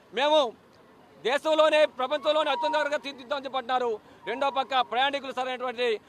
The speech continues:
ప్రయాణ సదుపాయాలు కల్పించకపోవడం చెప్పినది ప్రభుత్వం చెప్తున్న దానికి చేస్తున్న పూర్తి విరుద్ధంగా ఉంది. కాబట్టి ఎప్పటికైనా సరే రాష్ట్ర ప్రభుత్వం, నువ్వు సామెత, ఒక సామెత ఉంది,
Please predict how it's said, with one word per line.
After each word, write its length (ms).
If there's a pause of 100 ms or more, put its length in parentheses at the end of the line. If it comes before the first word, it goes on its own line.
(100)
ప్రయాణ 180
సదుపాయాలు 280
కల్పించకపోవడం 560
చెప్పినది 440 (220)
ప్రభుత్వం 320
చెప్తున్న 260
దానికి 220
చేస్తున్న 400
పూర్తి 260
విరుద్ధంగా 360
ఉంది. 300 (600)
కాబట్టి 160
ఎప్పటికైనా 380
సరే 360 (260)
రాష్ట్ర 280
ప్రభుత్వం, 500 (840)
నువ్వు 380 (380)
సామెత, 280
ఒక 200
సామెత 260
ఉంది, 300